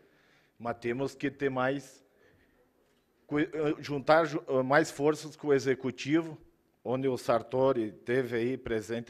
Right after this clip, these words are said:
na nossa cidade, foi entregue toda a audiência pública nas mãos do governador, mas temos que lutar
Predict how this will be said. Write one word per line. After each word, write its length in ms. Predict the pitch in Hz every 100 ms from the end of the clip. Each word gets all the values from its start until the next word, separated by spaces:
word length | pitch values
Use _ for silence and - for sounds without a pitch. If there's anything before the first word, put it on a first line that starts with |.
| 113
na 60 |
nossa 200 | 113 110
cidade, 500 | 117 107 110 135 135 - _ _ _ _ _ _
foi 480 | - 120 131 127 120
entregue 680 | 113 120 127 131 120 101 90 _
toda 240 | - 139 131
a 40 |
audiência 500 | 120 117 123 127 113
pública 680 | - 127 127 110 110 92 76 _ _
nas 260 | 107 117
mãos 340 | 107 117 139 131
do 60 |
governador, 800 | 117 113 113 113 110 98 123 143 - - _ _ _ _
mas 200 | 123 131
temos 360 | - 151 170 -
que 80 |
lutar 540 | 180 175 170 135 110